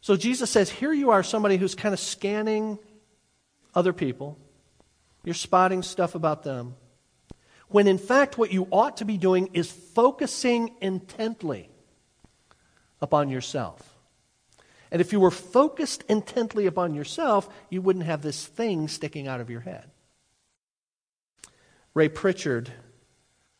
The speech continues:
says that Jesus here starts talking in ophthalmological, ophthalmological terms. And he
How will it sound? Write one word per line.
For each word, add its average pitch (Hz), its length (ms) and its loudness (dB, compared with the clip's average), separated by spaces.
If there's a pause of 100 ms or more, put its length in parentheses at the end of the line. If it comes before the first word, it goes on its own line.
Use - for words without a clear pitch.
says - 300 -6
that 139 260 0
Jesus 175 420 -6
here 156 300 -2
starts 147 400 -6
talking 135 460 -6
in 120 360 -10 (720)
ophthalmological, 139 1080 0 (120)
ophthalmological 143 960 0
terms. 143 580 -6 (1080)
And 117 100 -6
he 151 380 0